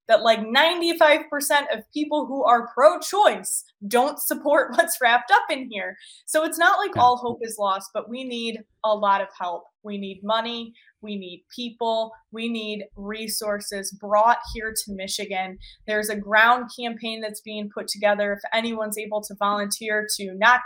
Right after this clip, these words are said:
Speaker 1: doors, make calls, send text messages, or if they're able to donate, we can use your help in all of those ways. And I can help you get connected with the groups who are on the ground doing that work. But wherever you are,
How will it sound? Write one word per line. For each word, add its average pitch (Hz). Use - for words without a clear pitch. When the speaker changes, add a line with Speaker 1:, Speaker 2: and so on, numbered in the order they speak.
Speaker 1:
doors, 202
make 226
calls, 202
send 240
text -
messages, 190
or 262
if 285
they're 262
able 240
to 226
donate, 202
we 214
can 240
use 254
your 240
help 214
in 208
all 214
of 208
those 202
ways. 208
And 190
I 214
can 214
help 208
you 208
get 208
connected 208
with 202
the 202
groups 208
who 208
are 196
on 220
the 214
ground 202
doing 214
that 196
work. 202
But 196
wherever 240
you 247
are, 208